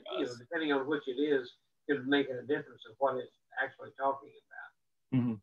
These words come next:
Speaker 1: Yeah, that's true. So it's, it's helpful to try and have an idea, but, you know, we're always, we're always kind of guessing. But, uh, yeah, that destruction is, they're gonna see that as whether it hadn't happened yet or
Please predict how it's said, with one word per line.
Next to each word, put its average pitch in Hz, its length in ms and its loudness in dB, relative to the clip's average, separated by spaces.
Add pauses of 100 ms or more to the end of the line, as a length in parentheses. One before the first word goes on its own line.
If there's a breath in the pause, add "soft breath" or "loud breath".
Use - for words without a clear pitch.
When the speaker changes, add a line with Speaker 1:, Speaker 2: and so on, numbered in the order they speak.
Speaker 1:
Yeah, 139 140 10
that's 139 160 8
true. 110 300 2 (140)
So 120 300 8 (380 soft breath)
it's, - 240 6
it's - 160 2
helpful 175 380 10
to 120 60 0
try 139 180 8
and 127 80 8
have 127 160 8
an 117 60 6
idea, 110 540 4
but, 104 260 4 (300)
you 104 120 -6
know, 104 100 -2
we're 107 160 4
always, 110 540 4
we're 113 140 0
always 104 180 0
kind 104 180 0
of 101 80 -4
guessing. 104 460 -2 (300)
But, - 240 -2 (520)
uh, 90 280 0 (260)
yeah, 120 220 8 (140)
that 135 160 8
destruction 135 500 6
is, 113 340 0 (320)
they're 120 140 6
gonna 120 160 2
see 165 180 8
that 117 160 10
as 113 340 2 (180)
whether 131 240 10
it 113 80 6
hadn't 151 280 6
happened 135 340 6
yet 139 300 8
or 110 380 4